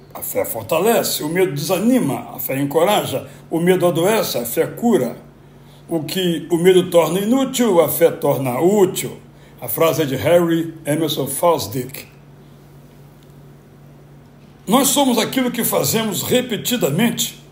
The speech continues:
Excelência, então, não é um modo de agir, mas um hábito, escreveu Will Durant.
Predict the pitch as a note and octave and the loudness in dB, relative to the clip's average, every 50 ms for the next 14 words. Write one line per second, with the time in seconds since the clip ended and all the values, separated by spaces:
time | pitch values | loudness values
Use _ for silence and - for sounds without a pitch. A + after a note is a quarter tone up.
0 | - - - - - - - - - - - - E3 D#3+ - - F#3 D3+ B2 B2 | -20 -20 -20 -20 -20 -20 -20 -20 -20 -20 -6 -2 -2 0 0 2 2 2 2 2
1 | B2+ C3 C#3 C#3 C#3 - F#3 F#3+ F#3 C#3+ - F3+ G3 A3+ A#3 A#3+ - - - - | 2 2 2 0 0 -2 -2 -2 -2 0 2 4 4 4 4 2 -2 -6 -10 -6
2 | - G#3 A#3+ C4+ A#3+ G3 F#3 F3 E3+ E3 D#3+ D#3 D3+ C#3+ C#3 C#3+ D#3+ D#3+ C#3 D3+ | 0 2 4 6 6 6 6 6 6 6 4 2 2 2 2 4 4 2 2 0
3 | C#3+ C#3+ D#3+ C#3 B2+ - - A#3 A#3+ F#3+ - - C#3+ C#3+ D3 D3 C3+ - D#3+ F#3 | 0 2 2 2 2 0 0 0 2 0 0 0 -2 0 0 0 0 0 0 0
4 | G3 A3+ A#3 - - - - - - - - - - - - - - - G3+ A3+ | 0 0 -4 -6 -10 -18 -20 -20 -20 -20 -20 -20 -20 -20 -20 -14 -4 0 2 2
5 | G#3 D3 C#3 C3 A#2 - - A2 G2+ F2+ - - - - - - - - - - | 2 0 -2 -6 -8 -8 -8 -10 -10 -10 -14 -18 -20 -20 -20 -20 -20 -20 -12 -8
6 | D3+ D3 - - F3 D#3 C#3 - C3+ D3 D3 D3+ D3+ D3+ - - - - - - | -6 -6 -4 -2 -2 -2 -2 0 0 2 2 0 0 -2 -6 -12 -18 -20 -20 -20
7 | - - C#3+ C#3+ E3+ G3 G#3 G#3 F#3+ C#3 D#3 A#3 C4 A#3 E3+ C3 - - - - | -10 -2 0 2 4 4 4 4 2 2 2 4 6 6 6 4 2 -2 -8 -12
8 | - | -14